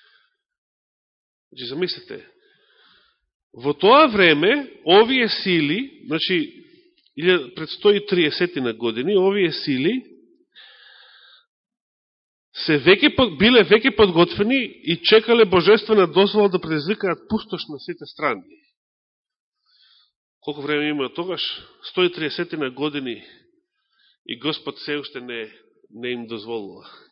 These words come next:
Ги држат ветровите. Да не дува ветер, да не се направи тој пустош. Се разбира, имало многу пустоши и разурнувања,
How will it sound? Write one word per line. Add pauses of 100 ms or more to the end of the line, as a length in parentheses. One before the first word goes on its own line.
(120)
Ги
држат
ветровите. (1700)
Да
не
дува
ветер, (420)
да
не
се
направи
тој
пустош. (2500)
Се
разбира, (200)
имало
многу
пустоши
и
разурнувања,